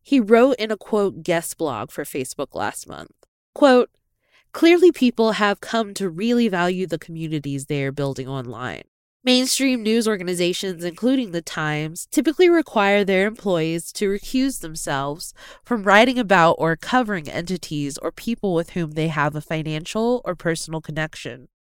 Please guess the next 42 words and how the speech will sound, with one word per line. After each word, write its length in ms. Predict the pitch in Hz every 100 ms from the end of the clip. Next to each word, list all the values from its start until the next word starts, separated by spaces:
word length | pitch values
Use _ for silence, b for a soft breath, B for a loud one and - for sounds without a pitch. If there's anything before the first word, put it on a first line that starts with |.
| _ _
When 140 | 233
a 80 | 240
conflict 600 | - 233 247 - 381 -
of 100 | 302
interest 480 | 233 202 208 185 -
is 140 | 196
unavoidable, 1000 | 165 170 165 180 170 160 123 80 95 233 -
news 280 | 214 247 302
organizations 880 | 339 277 240 196 185 190 196 185 -
tend 300 | - 214 233
to 100 | 285
disclose 480 | 262 - 202 196 175
them 160 | 170
in 80 | 165
the 100 | 165
course 400 | - 190 202 -
of 80 | 240
their 160 | 214
reporting 520 | 202 196 - 165 160 147
or 120 | 135
commentary. 840 | - 156 156 147 156 80 52 60 - _ _
People 320 | - 185 - 339
at 100 | -
The 100 | 277
Times 520 | - 185 175 175 180
said 240 | 208 175
Brooks 340 | 165 208 233 269
informed 600 | 240 - 190 180 180 -
at 140 | 175
least 260 | 175 185 -
some 200 | 196 220
of 140 | 254
his 160 | 254 -
previous 500 | - 214 190 185 -
bosses 440 | 156 160 - 151
about 220 | 151 151
the 80 | 151
details 500 | 147 156 - 139 139
of 140 | 143 139
the 80 |
Weave 320 | 143 143 139 -
project, 640 | - 71 76 - -